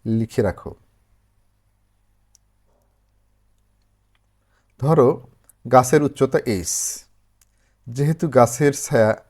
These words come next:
গাছের শীর্ষবিন্দু এবং গাছের ছায়ার প্রান্তবিন্দুর সংযোগ রেখার সাথে থিটা কোণ তৈরি করে, সুতরাং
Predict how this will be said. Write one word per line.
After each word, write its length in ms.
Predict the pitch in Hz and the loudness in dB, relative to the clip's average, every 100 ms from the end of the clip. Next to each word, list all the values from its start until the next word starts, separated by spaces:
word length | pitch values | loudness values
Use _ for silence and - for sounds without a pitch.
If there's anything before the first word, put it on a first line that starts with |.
| _ _ - 110 | _ _ -8 0
গাছের 240 | 120 147 | 2 0
শীর্ষবিন্দু 680 | - 139 - 143 147 147 143 | -6 -8 -6 -6 -4 -4 -2
এবং 280 | 127 117 110 | -2 0 0
গাছের 320 | 113 - 127 | 0 0 -4
ছায়ার 380 | - 127 117 117 | -2 -2 -2 -4
প্রান্তবিন্দুর 840 | - 113 110 127 131 123 123 - _ _ _ _ - | 0 0 0 -4 -6 -4 -4 -6 _ _ _ _ -14
সংযোগ 500 | - 127 131 139 120 | -4 -2 0 0 2
রেখার 300 | 127 143 131 | 0 2 0
সাথে 360 | - 131 127 | 0 0 0
থিটা 340 | 123 - 127 127 | -4 -6 -2 -2
কোণ 240 | 135 123 | 0 -4
তৈরি 300 | 123 123 117 | -2 -2 -2
করে, 220 | 113 110 | 0 -2
সুতরাং 480 | - 156 - 104 | -2 -8 -2 -2